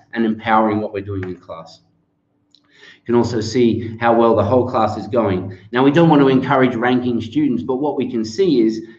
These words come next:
that maybe Princess and Samir need a bit more support, and maybe Parent, which is a great kid's name, <laughs> and, uh, Mariella, uh, are doing really well, so they might need some more challenge.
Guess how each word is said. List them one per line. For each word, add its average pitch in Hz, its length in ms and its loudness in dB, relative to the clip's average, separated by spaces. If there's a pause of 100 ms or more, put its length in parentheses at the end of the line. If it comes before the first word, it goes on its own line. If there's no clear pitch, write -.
(120)
that 131 200 0
maybe 156 300 4
Princess 135 580 -2
and 117 100 -2
Samir 127 580 0
need 123 200 -2
a 117 40 -4
bit 135 200 -4
more 120 180 -4
support, 117 640 -6 (240)
and 127 160 2
maybe 127 520 0 (120)
Parent, 127 580 -2
which 123 140 -6
is 131 100 -4
a 131 40 -2
great 143 360 0
kid's - 260 -4
name, 120 380 -2 (180)
<laughs> - 160 -20 (180)
and, 170 520 4 (380)
uh, 120 240 4
Mariella, 131 1000 2 (240)
uh, 120 300 0
are 123 140 -2
doing 131 240 0
really 120 220 0
well, 120 220 2
so 123 140 -6
they 117 140 0
might 113 260 -2
need 107 160 -2
some 107 180 -8
more 98 160 -6
challenge. 98 600 -8